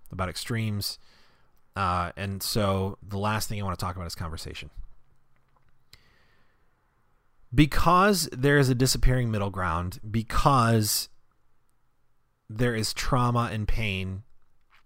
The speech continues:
and fear and heartache and hurt and marginalization happening,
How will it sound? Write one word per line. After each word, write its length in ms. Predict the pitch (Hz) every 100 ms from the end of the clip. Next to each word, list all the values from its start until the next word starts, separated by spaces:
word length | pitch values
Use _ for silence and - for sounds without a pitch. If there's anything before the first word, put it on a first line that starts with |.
| _
and 160 | - 95
fear 540 | - 117 104 101 95 -
and 140 | 95
heartache 440 | 95 104 98 95 -
and 100 | 92
hurt 400 | - 101 92 - -
and 140 | 90
marginalization 960 | 92 101 95 95 92 90 90 92 87 87 - _ _ _ _ _ _ _ _ _ _ _ _ _ _ _ _ _ _ _
happening, 600 | - 110 95 87 82 82